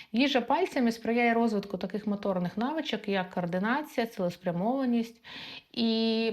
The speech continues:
м, зокрема, дитина тренує скоординування рухи рота і язика,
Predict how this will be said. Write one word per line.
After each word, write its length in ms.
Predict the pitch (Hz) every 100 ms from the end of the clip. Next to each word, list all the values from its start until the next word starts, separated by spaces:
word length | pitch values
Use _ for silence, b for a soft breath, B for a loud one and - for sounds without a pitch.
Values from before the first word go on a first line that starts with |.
| 214
м, 600 | 233 214 208 208 208 208
зокрема, 420 | 196 220 240 240 233
дитина 380 | 226 302 330
тренує 520 | 294 220 220 254 254 240
скоординування 840 | - 226 214 208 208 202 180 175
рухи 280 | 190 190 180
рота 320 | 180 262 269
і 180 | 285 208
язика, 580 | 208 196 202 - 170